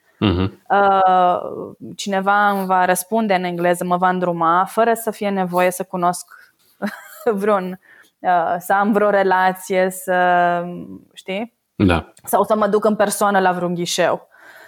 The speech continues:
Speaker 2: Singura dată când m-am dus la un ghișeu a fost, uh, când am ajuns în Norvegia și a trebuit să mă înregistrez. Asta a fost tot.
Speaker 1: Ok.
Speaker 2: Um, în general, încrederea asta în sistem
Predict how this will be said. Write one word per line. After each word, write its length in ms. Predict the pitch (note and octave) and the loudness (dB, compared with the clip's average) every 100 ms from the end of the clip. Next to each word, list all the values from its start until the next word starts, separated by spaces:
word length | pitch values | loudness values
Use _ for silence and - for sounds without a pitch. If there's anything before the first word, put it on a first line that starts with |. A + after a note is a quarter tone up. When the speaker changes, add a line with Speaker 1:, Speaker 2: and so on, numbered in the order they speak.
| - | -18
Speaker 2:
Singura 360 | - B3 A#3 G3 | -4 0 2 2
dată 220 | G#3 G#3+ | 2 0
când 140 | G3+ F#3+ | 0 0
m-am 160 | F3+ | 0
dus 380 | F#3+ G3+ - - | 2 0 -2 -6
la 220 | F#3+ F#3 | -2 0
un 180 | F#3+ F#3+ | 0 -2
ghișeu 500 | F3 E3 - G#3 B3 | -8 -8 -2 0 2
a 80 | G#3 | 0
fost, 560 | F#3+ G#3 G#3 A#3 A3+ - | -2 -2 0 -2 -6 -12
uh, 880 | G#3 G#3 G3+ G3+ G3+ F#3+ F#3+ F#3+ F#3 F#3 | -6 -2 0 0 0 -2 -6 -8 -12 -8
când 200 | G3+ G#3 | -4 0
am 140 | G3 | 2
ajuns 340 | F3 F3 F#3+ F#3+ | 0 0 -4 -6
în 100 | F#3 | -4
Norvegia 460 | E3+ E3+ G3+ G#3+ | -2 2 2 2
și 80 | G3+ | 2
a 20 | |
trebuit 260 | F#3+ F#3+ F#3+ | 0 0 -2
să 80 | G3 | -2
mă 120 | F#3 | -2
înregistrez. 680 | F3+ F3 D#3+ - E3 D#3+ E3 | -2 -4 -8 -8 -6 -4 -4
Asta 220 | E3+ - | -6 -4
a 60 | E3+ | -6
fost 340 | - D#3+ - | -8 -14 -12
tot. 220 | - - _ _ _ _ - | -12 -12 _ _ _ _ -2
Speaker 1:
Ok. 200 | G2+ - F2 - _ _ - - | 0 2 -2 -4 _ _ -6 2
Speaker 2:
Um, 640 | G3+ G3+ G3+ G3 G3 G3 F#3+ - _ _ _ _ _ _ _ _ - - - - - - _ | 4 6 6 4 2 -4 -6 -12 _ _ _ _ _ _ _ _ -16 -14 -16 -18 -20 -20 _
în 180 | B3 C#4 | -2 -2
general, 460 | C#4 A3+ B3 C4 | 0 0 0 0
încrederea 580 | A3+ G#3+ - G3+ A3+ A3+ | 0 -4 -4 -2 0 0
asta 240 | C4+ - F#3+ | 0 0 -2
în 60 | F#3 | -2
sistem 840 | - F#3 - F#3+ F#3 F#3+ C4 D4 | -2 -4 -2 0 2 2 0 -4